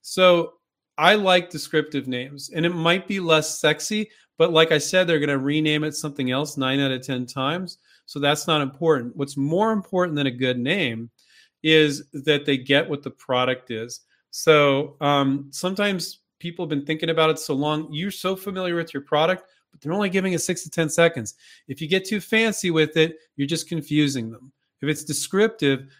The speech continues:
you see the description, you see the benefit statement, you see the picture, boom, they get it. You know, but if it's really fanciful name, so you could have a fancy name, but if the rest of it, "Oh, boom, I get it," okay. But, um,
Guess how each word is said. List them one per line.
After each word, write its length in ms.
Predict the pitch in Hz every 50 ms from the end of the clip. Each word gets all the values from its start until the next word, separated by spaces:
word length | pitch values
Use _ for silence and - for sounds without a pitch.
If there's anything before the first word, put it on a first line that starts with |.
| _ _
you 80 | 135 127
see 200 | - - 185 165
the 100 | 156 135
description, 520 | 131 - - - 196 190 190 - 202 185
you 80 | 170 143
see 180 | - - 147
the 80 | 127 131
benefit 400 | 123 156 170 175 165 165 165 -
statement, 300 | - - 165 165 165 143
you 40 | 135
see 160 | 139 - 147
the 80 | 127
picture, 360 | 131 - - 175 170 - 170 143
boom, 380 | 123 120 165 170 170 165 165
they 100 | 151 139 135
get 220 | 131 147 143 123
it. 180 | - - - _ _ _ _ _ _ _ _ _ _
You 100 | 143 143
know, 240 | 143 143 143 143 143 - _ _
but 100 | - 160
if 60 | 165
it's 280 | 196 208 202 180 - -
really 260 | 160 180 190 190 190
fanciful 600 | 190 190 - 170 170 170 165 - - - - 165 151
name, 320 | 147 151 156 151 156 143 - - _ _ _ _ _
so 240 | - 185 185 196 277
you 140 | 240 294
could 100 | 294 349
have 120 | 349 320 285
a 60 | 233
fancy 440 | - - - 165 160 160 160 - 175
name, 200 | 160 165 160 160
but 100 | 156 151
if 120 | 147 -
the 80 | - 139
rest 320 | 135 151 160 165 160 -
of 80 | 170 156
it, 140 | 160 160 160
"Oh, 200 | 160 160 151 135
boom, 360 | 120 120 156 165 165 147 135 139
I 80 | 139 127
get 320 | 123 120 135 156 160 151
it," 180 | 147 139 143 - -
okay. 460 | 175 175 - - 156 - - - - _ _ _ _ _ _ _ _ _ _ _ _
But, 480 | 302 156 147 160 160 151 156 170 - -
um, 360 | 175 160 156 151 147 143 -